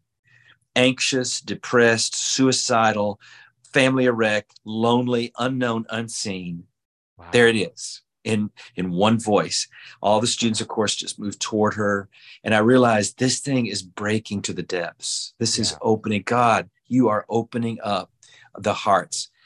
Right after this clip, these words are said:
Speaker 1: And so about four thirty or so that afternoon, I remember seeing Kevin Brown, president of the university, at the, you know, back at the doors. I was at the altar and I walked back to him and I said, "Kevin,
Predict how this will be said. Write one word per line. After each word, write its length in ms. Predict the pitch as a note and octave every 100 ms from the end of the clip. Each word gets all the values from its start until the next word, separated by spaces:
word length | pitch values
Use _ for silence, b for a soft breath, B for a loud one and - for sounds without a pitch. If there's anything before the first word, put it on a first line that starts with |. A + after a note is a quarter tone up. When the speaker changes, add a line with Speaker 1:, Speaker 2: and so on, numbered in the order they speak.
| B B B B _ -
Speaker 1:
And 160 | B2
so 520 | - E3 D3+ D3 D3 - _ -
about 340 | C3+ C#3+ C3+ -
four 180 | D#3+
thirty 300 | D#3 D#3 D3
or 20 | B2+
so 160 | D3+
that 120 | B2+
afternoon, 460 | B2 B2+ C#3 C#3+ B2+
I 40 |
remember 220 | A#2+ B2 A#2+
seeing 300 | - A#2 A2
Kevin 380 | - C3+ B2+ A2+
Brown, 320 | B2+ C3+ A#2
president 340 | C#3 B2+ A#2
of 40 | A2+
the 40 |
university, 580 | A#2+ B2 A#2+ - G#2+ -
at 200 | A2 -
the, 180 | G#2 F#2 C#2+ D#2
you 100 | G#2+
know, 80 | F#2
back 240 | A2+ A2+
at 60 | -
the 80 |
doors. 440 | F2 A2+ C3 A#2 A2+
I 60 |
was 160 | A2 A2
at 100 | G#2+
the 80 | F2
altar 380 | G#2 G#2+ - G#2
and 100 | - b b _ A2
I 80 |
walked 260 | A2+ A2 F2+
back 260 | A2+ B2+ -
to 100 | C3+
him 180 | C3+
and 80 | A#2+
I 40 | A2+
said, 280 | - G#2+
"Kevin, 520 | - B2 B2+ D3 D#3